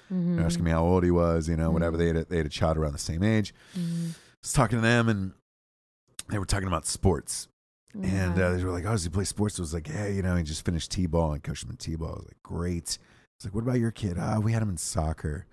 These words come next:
Speaker 2: We don't think we're gonna do that anymore."
Speaker 1: Yeah.
Speaker 2: I was like, "Why, why not?" They were like, "Well, the traffic, like,
Speaker 1: Mm-hmm.
Speaker 2: to try to get there was awful."
Speaker 1: Mm-hmm.
Speaker 2: And then the parents are, like, super cri-,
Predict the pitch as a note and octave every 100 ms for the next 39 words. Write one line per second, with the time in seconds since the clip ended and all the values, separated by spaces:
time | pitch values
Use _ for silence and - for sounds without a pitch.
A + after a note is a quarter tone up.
0 | _ - _ _ G2+ C3+ E3 A#2 G2 D2+
1 | E2+ E2 C#2 C#2 C#2 - - F#3+ F3+ D#3
2 | _ _ - E2 D2+ - - - D#2 E2+
3 | - E2 E2+ F2+ - _ _ - _ _
4 | - E2 E2 D#2+ F2 G#2 G2+ F#2+ - _
5 | _ F#2 - - A#2+ G2 - D#2 - -
6 | - D#2+ D2 - - _ G3+ G#3 A#3 -
7 | A#2+ C#3 C#2+ D2 G2 G#2 A#2 C#2+ - F2
8 | D#2+ - C#2+ C#2 - - G3+ G#3+ F#2 G2
9 | F2+ - F#2 F2+ F2+ - F2 D#2+ D2+ D2
10 | - - F2+ D#2 - -